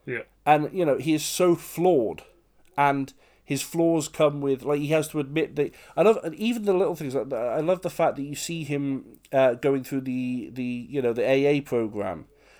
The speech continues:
Speaker 2: and having to
Speaker 1: Uh-huh.
Speaker 2: accept his flaws and trying to fix his life and constantly fucking it up again and always pissing off the people around him and screwing up because he,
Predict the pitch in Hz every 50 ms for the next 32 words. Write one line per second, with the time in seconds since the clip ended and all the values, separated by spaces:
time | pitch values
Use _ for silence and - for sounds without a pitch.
0 | _ - 120 123 127 143 135 135 135 123 - 135 131 120 113 - 151 151 - -
1 | - 139 123 - - - 120 110 110 104 117 131 131 - - 175 190 196 190 185
2 | 160 - - 160 147 127 - 143 120 147 147 139 131 113 135 127 123 - 175 175
3 | - - 156 156 151 - 156 147 147 165 156 - - 135 131 - 135 120 131 131
4 | 131 131 131 123 120 113 113 - - - - - - _ _ - 156 156 156 156
5 | 160 151 135 - - 151 143 - 151 139 143 127 - - 123 - 151 135 - 139
6 | 131 131 131 127 127 131 131 131 131 131 127 123 117 117 113 - - 135 131 127
7 | 113 135 139 127 - - 143 131 135 135